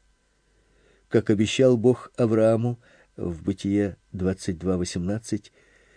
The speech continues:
«Благословятся в семени твоём все племена земные». Этот стих напоминает нам, что Бог отдал землю, обетованную Аврааму и его потомкам,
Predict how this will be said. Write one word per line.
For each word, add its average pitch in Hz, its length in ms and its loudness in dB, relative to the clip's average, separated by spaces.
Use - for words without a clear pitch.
«Благословятся 123 1160 4
в 123 100 -12
семени 151 640 4
твоём 123 640 2
все - 400 -2
племена 107 680 -2
земные». 90 800 -8
Этот 143 280 -4
стих - 440 -2
напоминает 127 680 0
нам, 127 220 -2
что - 260 -2
Бог 123 360 -2
отдал 120 400 4
землю, 123 400 2
обетованную 117 760 0
Аврааму 117 520 0
и 120 120 -6
его 113 280 2
потомкам, 113 640 -2